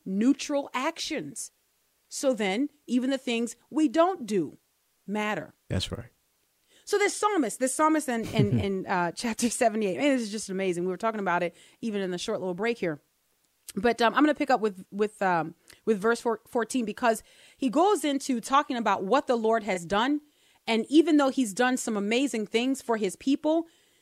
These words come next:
Speaker 1: they are, um, they doubt him. They don't have faith. Or they turn around and worship the things that he's given them <laughs> rather than worshiping him.
Speaker 2: Right.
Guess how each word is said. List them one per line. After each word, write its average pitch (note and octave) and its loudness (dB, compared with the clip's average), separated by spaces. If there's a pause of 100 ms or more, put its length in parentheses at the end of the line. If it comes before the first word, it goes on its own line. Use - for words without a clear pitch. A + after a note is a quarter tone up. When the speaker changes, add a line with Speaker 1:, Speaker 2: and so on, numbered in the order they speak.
(140)
Speaker 1:
they B3+ 2
are, F#3+ 2
um, E3 -4 (580)
they G3+ -2
doubt A#3+ 0
him. E3 -10 (640)
They G#3 4
don't A3+ 2
have G#3+ 0
faith. - -4 (640)
Or B3+ 6 (180)
they A#3+ 4
turn D#4+ 0
around A3+ 2 (120)
and G#3 0
worship B3+ 0
the A3 -2
things A#3+ 0
that G#3+ 0
he's A3 -4
given C4+ 4
them C3 -8 (880)
<laughs> F3 -2 (1400)
rather E3+ -2
than E3 -4
worshiping E3+ -6
him. D4 0
Speaker 2:
Right. G2 -4